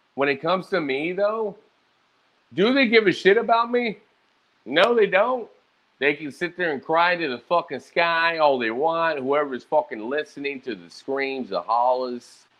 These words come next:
that they love me. But do they? Nope, they do not. They do not. And that's the number one thing everybody out there needs to realize.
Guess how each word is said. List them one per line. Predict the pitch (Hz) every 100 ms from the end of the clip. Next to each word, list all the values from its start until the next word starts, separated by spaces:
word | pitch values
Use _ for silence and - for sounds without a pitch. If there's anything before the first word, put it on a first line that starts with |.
| _ _ _ _ _ _ _ _ _ _ _ _ _
that | 113 113
they | 120
love | 123 123 104
me. | 90 78 - _ _ _ -
But | 127 120
do | 147 143
they? | 113 80 - _ _ _
Nope, | - 151 185 - _
they | - 117
do | 113 123
not. | 131 180 - - _ _ _ _ _
They | 107 113
do | 104
not. | 113 135 151 98 _ _ _ _ _ _ _ _ _ _ _ _ _ _ _ _ _ _ _ _ _ _ -
And | 127
that's | 160 180
the | 180
number | 170 170
one | 160 147
thing | 151 135
everybody | 127 120 113 110 101
out | 98 92
there | 95
needs | 95 90
to | 107
realize. | 151 240 180 85 - -